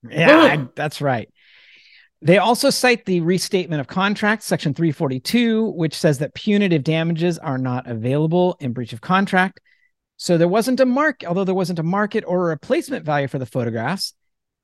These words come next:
the only arguable cost-related measure of damages was the cost of restaging the weddings and retaking the photographs.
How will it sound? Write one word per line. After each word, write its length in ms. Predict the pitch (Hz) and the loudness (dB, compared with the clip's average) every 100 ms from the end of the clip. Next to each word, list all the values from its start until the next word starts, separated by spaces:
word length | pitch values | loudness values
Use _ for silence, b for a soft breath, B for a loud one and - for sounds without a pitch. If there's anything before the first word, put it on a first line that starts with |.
| _ 165 | _ -4
the 100 | 190 | 0
only 380 | 226 226 202 - | 2 0 -2 0
arguable 600 | 226 285 240 247 180 170 | 2 2 4 4 6 2
cost-related 680 | - 147 143 170 147 135 | 0 -4 -2 -2 0 0
measure 240 | 127 123 135 | 0 -2 -4
of 80 | 117 | -4
damages 440 | 123 127 139 165 | -6 -6 -4 -6
was 340 | - 143 147 135 | 0 2 2 0
the 100 | 135 | -4
cost 480 | - 170 190 190 | 0 2 2 0
of 120 | 170 127 | -4 -2
restaging 600 | 165 175 - 170 156 170 | 0 0 0 -2 0 -2
the 60 | |
weddings 520 | 156 147 139 113 127 - | 0 0 0 -2 -6 -8
and 280 | 127 127 | -6 -4
retaking 440 | 120 143 147 135 131 | -2 -2 -2 -2 -4
the 80 | - | 4
photographs. 680 | 269 277 180 185 214 - | 4 4 2 0 -2 -10